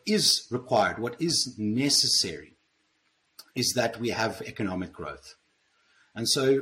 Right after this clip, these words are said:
what we try to look at is a scenario where government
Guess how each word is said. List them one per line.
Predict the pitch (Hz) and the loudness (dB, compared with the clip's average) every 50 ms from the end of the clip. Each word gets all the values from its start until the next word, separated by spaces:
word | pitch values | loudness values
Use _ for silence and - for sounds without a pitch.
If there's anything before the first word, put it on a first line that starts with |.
| - - | -2 -4
what | 110 127 131 - | -4 -4 -4 -2
we | 147 135 127 | -4 -6 -6
try | - - 156 143 143 139 | -4 -4 -4 -2 -2 -4
to | 127 - - 123 | -6 -6 -8 -6
look | 117 143 156 156 - | 0 0 0 0 0
at | 139 123 - - | -2 -2 -2 -4
is | 120 104 113 | -6 -4 -4
a | 120 110 | -2 0
scenario | - - - 110 107 120 135 151 156 156 151 139 | 0 0 0 -2 -4 -2 0 0 2 4 4 2
where | 127 120 120 117 117 117 113 - - - _ _ _ _ _ _ _ _ - | 2 0 0 0 -2 -2 -4 -6 -10 -12 _ _ _ _ _ _ _ _ -4
government | - 123 127 135 156 160 151 147 135 127 - | 0 0 2 2 2 0 0 0 0 -2 -4